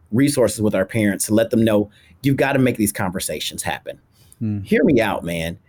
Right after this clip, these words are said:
Speaker 1: Uh, I don't know about you guys, but the relationship I had with my mom and my dad did not come overnight.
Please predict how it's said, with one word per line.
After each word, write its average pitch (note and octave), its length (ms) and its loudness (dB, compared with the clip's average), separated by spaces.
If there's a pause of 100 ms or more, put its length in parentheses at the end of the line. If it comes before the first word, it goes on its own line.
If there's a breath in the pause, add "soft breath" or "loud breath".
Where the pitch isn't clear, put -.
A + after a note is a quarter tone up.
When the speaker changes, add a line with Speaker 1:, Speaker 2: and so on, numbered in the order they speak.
(380)
Speaker 1:
Uh, G2 220 -4 (480)
I B2 80 -2
don't F3 80 2
know F3+ 80 4
about D3+ 240 2
you D#3 100 2
guys, F2+ 440 0 (180)
but G#2+ 320 -2 (920)
the B2 100 0
relationship D#3 540 2
I A#2+ 60 0
had B2+ 180 2
with A#2+ 100 -2
my G#2+ 120 0
mom B2 480 2
and G#2+ 120 2
my F#2+ 140 2
dad G#2+ 560 0 (640)
did A2+ 160 0
not B2+ 260 0 (160)
come A#2+ 320 0
overnight. F#2+ 500 0